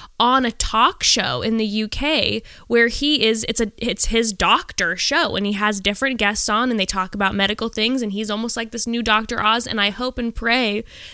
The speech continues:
that Joe Park might be that for us, that maybe he can get, uh, Bachelor in Paradise run, which I believe he will because so many people loved him so much, and that he might have his own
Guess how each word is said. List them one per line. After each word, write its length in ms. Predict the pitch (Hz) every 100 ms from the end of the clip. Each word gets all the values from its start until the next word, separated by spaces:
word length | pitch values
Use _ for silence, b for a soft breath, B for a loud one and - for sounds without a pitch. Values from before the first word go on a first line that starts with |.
| B
that 240 | 220 208
Joe 240 | 208 233 240
Park 420 | - 240 233 214
might 340 | 220 214 202
be 140 | 202 214
that 280 | 202 202 202
for 180 | 196
us, 340 | 220 226 254 -
that 140 | 202
maybe 420 | 208 208 220 214 B B
he 140 | - 233
can 220 | 240 220
get, 320 | 214 214 - b b b b
uh, 420 | 190 190 180 170
Bachelor 460 | 185 196 202 220 196
in 100 | 196
Paradise 640 | - 220 214 208 202 -
run, 300 | 208 202 220
which 160 | 226 214
I 80 | 196
believe 320 | 196 190 190
he 100 | 202
will 300 | 185 180 202
because 320 | 214 190 185
so 180 | - 190
many 160 | 185
people 320 | 180 202 190 185
loved 320 | 160 156 -
him 180 | 214 233
so 280 | - 240
much, 400 | 247 262 359 -
and 160 | - 226
that 100 | 214
he 220 | - 262
might 320 | 262 240 220 -
have 320 | - 208 202
his 240 | 208 220 -
own 560 | 208 226 233 208 208